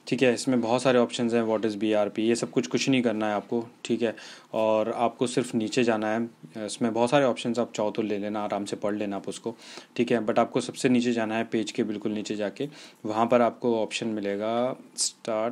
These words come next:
report now का, ठीक है। इसको आगे बढ़ते हैं।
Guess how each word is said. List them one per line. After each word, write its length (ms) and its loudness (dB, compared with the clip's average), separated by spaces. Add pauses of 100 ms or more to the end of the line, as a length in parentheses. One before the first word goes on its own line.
(160)
report 320 0
now 300 -6
का, 160 -18
ठीक 140 -8
है। 80 -8 (180)
इसको 260 -6
आगे 200 0
बढ़ते 260 -4
हैं। 160 -8